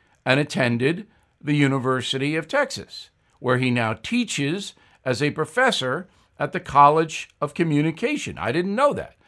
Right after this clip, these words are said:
Matthew McConaughey in the classroom when he's not making car commercials.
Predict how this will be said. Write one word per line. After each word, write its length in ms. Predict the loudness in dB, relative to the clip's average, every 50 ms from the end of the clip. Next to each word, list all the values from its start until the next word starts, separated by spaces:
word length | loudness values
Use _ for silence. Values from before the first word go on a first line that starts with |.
| _ _ -8
Matthew 680 | 0 4 4 4 4 2 -2 -2 -2 -2 -4 -6 -6
McConaughey 800 | -6 -8 -6 -4 -2 0 0 2 0 -2 -4 -8 -12 -12 -12 _ _ _ _ _ _ _ _ _ _ _
in 240 | -2 0 0 0 0
the 80 | -2 -4
classroom 760 | -2 -2 0 0 0 -2 -2 -4 -6 -6 -6 -6 -8 -10 -12 _ -20 _ 0
when 160 | 2 4 4
he's 240 | 4 2 2 2 4
not 220 | 6 6 6 6
making 520 | 6 4 4 4 0 -2 -2 -2 -4 -6 -10 _ _ _ _ _
car 240 | -2 4 4 4 4
commercials. 640 | 2 -2 -4 -4 -6 -8 -10 -14 -18 -18 -20 -20